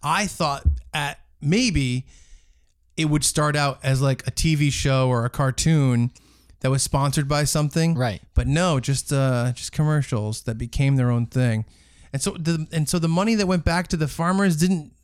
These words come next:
Speaker 1: pay for the ads?
Speaker 2: I guess not.
Speaker 1: That's crazy.
Speaker 2: It, it, it's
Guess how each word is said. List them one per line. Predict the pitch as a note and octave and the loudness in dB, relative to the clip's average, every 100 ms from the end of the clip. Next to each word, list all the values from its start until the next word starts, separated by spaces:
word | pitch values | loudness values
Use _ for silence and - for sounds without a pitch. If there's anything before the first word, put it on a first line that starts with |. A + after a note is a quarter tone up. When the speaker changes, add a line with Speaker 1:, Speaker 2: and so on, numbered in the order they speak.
| C#3+ C#3 | -6 0
Speaker 1:
pay | E3 | 0
for | F3+ F#3 | 0 0
the | F3 | 2
ads? | F#3 A3 G#3+ - - | 2 0 -2 -6 -8
Speaker 2:
I | A#2 | -8
guess | A2+ E3+ F3+ | -4 -2 -2
not. | A#2 E3+ C4+ A3 - | -2 -2 -2 -6 -4
Speaker 1:
That's | - - | -4 -4
crazy. | - - C3+ B2+ A#2 G#2+ B2 | -4 -2 2 2 0 -2 -2
Speaker 2:
It, | E3 - | -2 -2
it, | D3 A2+ - | -6 -6 -10
it's | C3 - - | -10 -8 -14